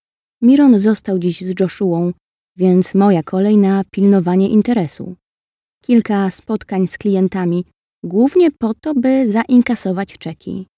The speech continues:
Odkąd założyłam agencję, nasza popularność przekładała się na liczne zlecenia. Większość z nich nie wymagała jakichkolwiek niezwykłych umiejętności.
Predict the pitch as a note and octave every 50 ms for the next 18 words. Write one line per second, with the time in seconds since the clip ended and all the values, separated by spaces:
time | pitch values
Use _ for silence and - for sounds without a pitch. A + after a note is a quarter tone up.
0 | _ _ _ _ _ _ _ _ _ _ _ _ _ _ _ _ - A3+ A3 -
1 | - A3+ A3 G#3+ A3 G#3 - - _ _ _ - F#3 F#3 F#3+ G3 F#3+ G3 F#3+ C4
2 | C#4 A#3+ G#3 F#3+ F3+ F3+ F#3 A3+ A#3 A3 F#3 - - E3+ F3 F#3+ - _ _ _
3 | _ _ _ - G3+ A#3 D4 D4+ - - D#4+ D4+ - C4 A#3+ - - G3+ F#3+ F#3+
4 | G3 G#3+ A3+ A3 A3 G#3+ G#3 - - - - - - F#3+ - - F#3 F#3 F3+ G3
5 | F#3+ F3+ E3+ E3 - - E3+ F3 E3+ E3+ E3+ F3+ F3 - - F#3 F3+ F3+ E3+ G3+
6 | G3+ F#3+ - G3+ E3+ D#3 D3+ D#3 D#3+ E3 - _ _ _ _ _ _ _ _ _
7 | _ _ _ _ _ _ _ _ _ _ - F#3+ A#3 D4 D4 - - A#3 G3+ -
8 | - - F#3 F#3 B3+ B3 F3+ D#3+ - - - _ _ _ _ _ _ _ _ -
9 | A#3 C4+ D#4 D4+ E4 D#4 D4 C4+ A3+ G3+ A3 A3+ A#3 A#3+ A#3 A3 G3+ G3+ G#3+ A3
10 | - - A3 - - _ - F#3 G3 F#3 F3 G3 F#3 - - - G3 F#3+ G3 F3
11 | F3+ E3 F#3 F#3 - - F#3 F3 - _ G#3 G3 F#3+ F3 F3 F3 E3+ E3 - -
12 | C#3 - - - - - F3 E3+ F3 F3+